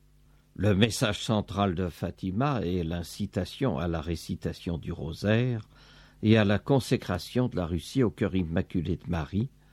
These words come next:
comme moyen de s'opposer à l'expansion des erreurs du communisme dans le monde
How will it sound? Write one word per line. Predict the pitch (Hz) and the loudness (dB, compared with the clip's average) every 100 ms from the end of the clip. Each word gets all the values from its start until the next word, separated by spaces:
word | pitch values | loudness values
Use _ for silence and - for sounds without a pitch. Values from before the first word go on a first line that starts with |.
| - - - _ - | -20 -20 -20 _ 2
comme | 131 110 | 6 8
moyen | 110 117 95 107 95 | 8 6 6 4 4
de | 80 87 87 | 0 -4 -6
s'opposer | - - 135 - 110 95 123 | -4 -2 -2 0 -2 0 2
à | 104 | 2
l'expansion | 92 92 - 98 80 - 120 110 | 0 -4 -4 -2 -2 -4 -4 -2
des | 95 87 107 | -4 -2 -2
erreurs | 113 101 | 0 -2
du | 87 92 | -2 -4
communisme | 120 104 101 98 92 - 92 | 0 2 4 2 0 -2 -2
dans | 82 80 | -2 -2
le | 78 | -2
monde | 85 98 104 98 95 | 0 2 2 0 -4